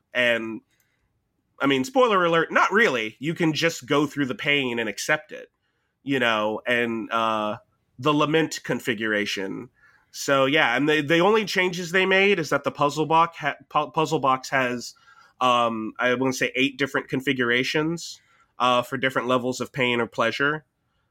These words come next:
So that's a nice little, uh, change they made to the story.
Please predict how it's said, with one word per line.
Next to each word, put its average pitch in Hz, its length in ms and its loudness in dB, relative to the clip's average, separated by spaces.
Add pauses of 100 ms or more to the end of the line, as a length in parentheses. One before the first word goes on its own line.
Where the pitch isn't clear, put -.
So 127 220 0
that's 131 260 0
a 143 40 -2
nice 127 300 -2
little, 120 540 0
uh, 110 300 0
change 123 480 -2
they 113 120 0
made 113 280 0
to 113 100 -8
the 104 80 -8
story. 107 680 -2